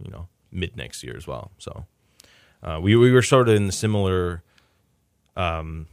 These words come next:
you know, path, and it was really interesting to just sort of see how he was doing it and he, how he was responding to it and how he was processing it,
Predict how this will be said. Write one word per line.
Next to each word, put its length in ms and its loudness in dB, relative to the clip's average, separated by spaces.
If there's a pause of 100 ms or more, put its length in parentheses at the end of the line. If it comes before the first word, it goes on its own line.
you 80 -6
know, 140 -12 (320)
path, 540 -4 (100)
and 160 -6
it 20 2
was 140 2
really 180 6
interesting 360 -4
to 100 -10
just 200 -8
sort 160 -2
of 220 -12 (460)
see 240 -4
how 200 -4
he 280 0
was 180 0
doing 280 2
it 140 -2
and 140 -10
he, 140 -12 (140)
how 100 -6
he 160 -2
was 160 -2
responding 540 -8
to 200 -10
it 140 -10
and 200 -14
how 120 -8
he 160 -4
was 120 -6
processing 640 -6
it, 240 -20